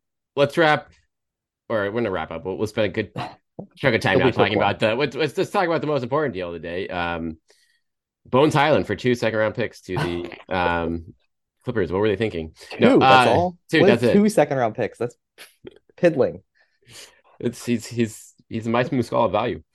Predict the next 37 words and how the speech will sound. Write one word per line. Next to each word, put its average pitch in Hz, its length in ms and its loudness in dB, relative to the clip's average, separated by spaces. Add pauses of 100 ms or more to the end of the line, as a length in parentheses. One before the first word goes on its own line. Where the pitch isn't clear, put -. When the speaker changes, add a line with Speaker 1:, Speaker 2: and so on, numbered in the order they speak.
(320)
Speaker 1:
Um, 123 380 4
all 165 80 2
right, 107 160 0 (600)
Kevin 175 200 2
Durant 156 420 4 (840)
traded 151 220 4
in 139 60 4
the 135 60 4
middle 147 180 4
of 143 80 2
the 127 60 2
night 117 220 0 (520)
to 120 520 -4
the 117 60 -10
Phoenix 131 300 -8
Suns 113 340 -6
for 107 840 -4 (380)
the, 107 160 -4
the 98 100 -8
kitchen 123 240 -2
sink. 80 340 -6 (720)
Four 139 180 2
first-rounders, 123 960 4 (500)
pick 131 140 -2
swaps, 113 640 0 (560)
every 123 220 2
good 117 140 2
young 117 160 4
player 107 500 4
Phoenix 107 420 -6
has 101 200 -2
pretty 101 180 -6
much 98 180 -6
outside 95 280 -4
of 90 60 0
Ayton 92 380 -4
with, 90 260 -8